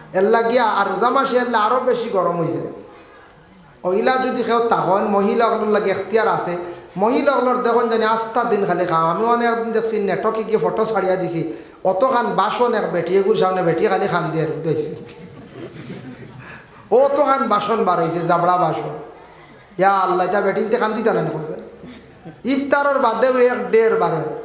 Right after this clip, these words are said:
খাওয়ার বাদে আর এক ডের বাসন। এবার বাচ্চাও কুলো লইতা, গুম লাগাইতা, এর বাদে লম্বা তেরাবিন নমাজ, তেরাবিন নমাজ শেষ করবার আগে দেখবা মসজিদ থেকে কইবা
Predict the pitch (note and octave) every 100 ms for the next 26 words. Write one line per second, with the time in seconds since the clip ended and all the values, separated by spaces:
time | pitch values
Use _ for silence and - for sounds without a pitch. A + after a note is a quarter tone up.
0 | - - - - - - G3+ G3+ B3 D4
1 | C#4+ B3 B3 A#3+ A3+ A#3 B3 - A3+ A3+
2 | A3 F3+ E3 D#3 C#3 - - - - -
3 | G3 B3 C#4 A#3+ A3+ A3+ B3 D4 D4+ -
4 | B3+ B3 B3+ B3 A3 G#3 F#3 F3 B3 B3
5 | A3 F3+ F3 E3+ D3+ - - - - B3
6 | D#4 D4+ D4 D4 C#4+ B3+ B3 C4+ C#4+ C4
7 | B3+ C4+ C4+ B3+ A#3+ A3+ - - - -
8 | - - B3+ C#4+ D4 D4 C4+ C4 C#4 C#4
9 | A3+ B3+ C#4+ C4+ D4 D#4 D#4 C#4 B3 B3+
10 | A#3+ A#3+ A#3 A3 A3 A3+ B3+ A#3+ A3+ A3